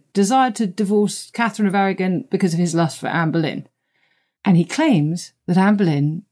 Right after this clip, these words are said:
is Henry's own daughter <laughs> as a result of an affair with Elizabeth Boleyn.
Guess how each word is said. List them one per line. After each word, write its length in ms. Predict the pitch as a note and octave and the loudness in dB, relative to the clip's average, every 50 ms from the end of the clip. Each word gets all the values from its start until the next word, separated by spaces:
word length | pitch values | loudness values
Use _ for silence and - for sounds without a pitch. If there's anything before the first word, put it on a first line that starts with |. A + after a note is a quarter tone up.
| _ _ _ | _ _ _
is 140 | A3 G#3+ G3+ | -2 -2 0
Henry's 380 | - D#3+ D#3 D#3 D3+ D#3 D3 | 0 0 0 0 0 0 0
own 200 | D#3+ D3+ D#3 D#3+ | 0 0 0 0
daughter 540 | D#3 A3+ B3 B3 A3 - - - - - C3 C3 - - - - B3+ - - | 0 0 2 2 2 0 -2 -4 -4 -2 -2 -2 -4 -6 -6 -4 -4 -4 -4
<laughs> 400 | - - B3 - - - - - | -4 -8 -10 -10 -10 -14 -8 -2
as 160 | - A#3 G3+ | 0 2 2
a 40 | A3+ | 4
result 360 | A3+ G#3 A3 A#3 A#3 A3+ G3+ | 2 2 2 2 0 0 -2
of 100 | A#3 A3 | -2 0
an 60 | G#3+ G#3+ | 0 0
affair 340 | G#3 G#3 - G#3+ G3 G3 | 0 -2 -2 0 0 0
with 80 | F#3+ F#3+ | 0 0
Elizabeth 420 | F#3 F#3 F#3 F3 - - F3 - | 0 0 -2 -2 -2 -6 -8 -4
Boleyn. 240 | - G#3+ G3 F3 D#3+ | 0 0 0 0 -2